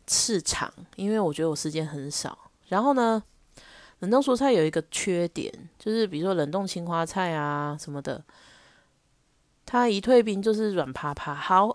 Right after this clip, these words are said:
恶哦。我觉得难怪人家说吃新鲜的，因为冷冻的真的很可怕。可是气炸应该就没问题，但我又不想再买一个气炸锅。里面只有那个四季豆吃起来是正常的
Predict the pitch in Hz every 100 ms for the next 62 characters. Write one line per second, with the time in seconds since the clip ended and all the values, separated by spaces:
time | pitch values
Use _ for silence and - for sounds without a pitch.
0 | - 165 147 170 170 - - - 233 294
1 | 320 311 269 _ _ _ - _ _ _
2 | - 208 277 220 202 226 185 - - 180
3 | 180 - 170 165 160 151 - - 214 254
4 | 175 151 214 160 165 156 156 - - -
5 | 160 - - - - - - 170 277 -
6 | 277 240 254 226 202 180 220 170 135 175
7 | 151 - - _ _ - 269 160 208 226
8 | 185 135 180 175 135 135 135 180 160 160
9 | 143 135 113 - _ _ _ _ _ _
10 | _ _ - - - - - 196 302 285
11 | 202 208 208 165 196 208 165 160 240 220
12 | 220 233 214 - 185 175 135 175 185 190
13 | 156 - - -